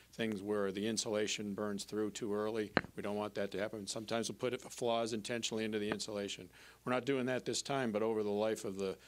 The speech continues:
the system, we will intentionally flaw the motor to make sure it's robust and pr-,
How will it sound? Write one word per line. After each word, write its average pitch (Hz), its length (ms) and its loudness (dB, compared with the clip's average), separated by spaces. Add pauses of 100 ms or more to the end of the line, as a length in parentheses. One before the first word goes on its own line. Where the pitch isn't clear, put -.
(160)
the 110 80 0
system, 107 460 0
we 104 100 2
will 101 160 2
intentionally 98 500 -4
flaw 131 360 0
the 110 80 0
motor 101 260 2
to 98 80 0
make 101 220 0
sure 107 160 2
it's 98 180 -2
robust 107 680 0 (380)
and 101 360 0 (480)
pr-, 127 120 0